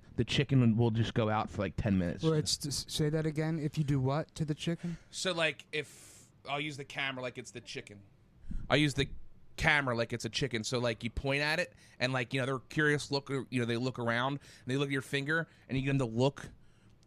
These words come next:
Speaker 1: down to the ground
Speaker 2: So you basically scramble their brain a little
Speaker 1: and
Speaker 2: bit?
Speaker 1: draw a line away from them. You scramble their <laughs> brain.
Speaker 2: No.
Speaker 1: Yeah.
Speaker 2: Who has time to figure these things out?
Speaker 1: Farmers, dude. You ever try farming not
Speaker 2: Yeah.
Speaker 1: high?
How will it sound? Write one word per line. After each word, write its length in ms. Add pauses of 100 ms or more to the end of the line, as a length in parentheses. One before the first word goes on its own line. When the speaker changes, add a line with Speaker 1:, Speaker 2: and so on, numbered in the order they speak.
Speaker 1:
down 240
to 100
the 80
ground 520
Speaker 2:
So 120
you 80
basically 320
scramble 460
their 100
brain 380
a 60
little 120
Speaker 1:
and 80
Speaker 2:
bit? 60
Speaker 1:
draw 320
a 20
line 360
away 240
from 220
them. 140
You 120
scramble 460
their 120
<laughs> 0
brain. 480 (160)
Speaker 2:
No. 600 (640)
Speaker 1:
Yeah. 260
Speaker 2:
Who 140
has 100
time 220
to 40
figure 280
these 220
things 200
out? 240
Speaker 1:
Farmers, 640
dude. 240
You 140
ever 40
try 200
farming 340
not 180
Speaker 2:
Yeah. 80
Speaker 1:
high? 160